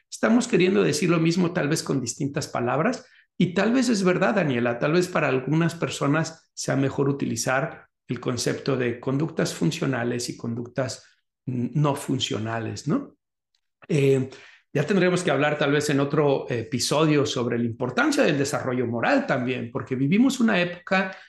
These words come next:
en donde pareciera que todo lo que tiene que ver con moral es inapropiado, es, eh, no deberíamos de hablar de eso, como si la moral fuera un tema personal,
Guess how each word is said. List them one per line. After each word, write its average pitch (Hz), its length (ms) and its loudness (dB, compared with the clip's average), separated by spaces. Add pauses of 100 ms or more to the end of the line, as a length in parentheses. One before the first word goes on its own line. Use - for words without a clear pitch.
(140)
en 143 120 0
donde 131 220 -2
pareciera 131 500 -2
que - 120 -2
todo 160 380 2
lo 151 100 0
que - 80 -4
tiene 143 240 0
que 135 180 -2
ver 131 180 -2
con 131 240 -2
moral 139 540 -2 (140)
es - 360 -4
inapropiado, 160 1000 2
es, - 440 -6
eh, 113 260 -4
no 151 200 2
deberíamos 143 480 2
de 135 60 -2
hablar 123 280 -2
de 180 80 2
eso, 202 220 0
como 143 200 -2
si - 140 -6
la 117 100 -4
moral 127 320 -2
fuera 143 420 -2 (300)
un 139 160 -2
tema 131 300 -2
personal, 147 800 -2